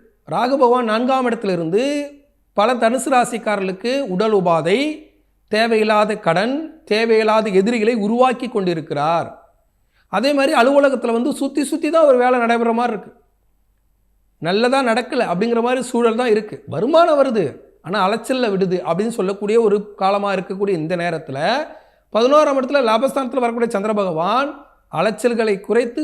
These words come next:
வருமானத்தை பெருக்கி கொடுப்பார் இன்றைய நாள்ல. இந்த நல்ல நாள்ல மேலும் வருமானத்தை பெருக்கிக் கொள்வதற்கு திருவானைக்காவலில் அருள்பாலிக்கக்கூடிய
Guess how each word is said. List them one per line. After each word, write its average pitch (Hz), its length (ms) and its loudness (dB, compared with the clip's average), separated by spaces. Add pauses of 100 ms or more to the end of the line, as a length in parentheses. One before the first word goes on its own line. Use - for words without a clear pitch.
வருமானத்தை 226 600 -2
பெருக்கி 196 340 -6
கொடுப்பார் 196 460 -2
இன்றைய 165 280 -2
நாள்ல. 147 340 -6 (560)
இந்த 220 180 0
நல்ல 233 280 0
நாள்ல 262 360 0 (140)
மேலும் 277 360 4
வருமானத்தை 254 540 -4
பெருக்கிக் 226 340 -4
கொள்வதற்கு 208 460 -2 (840)
திருவானைக்காவலில் 269 960 2
அருள்பாலிக்கக்கூடிய 233 720 0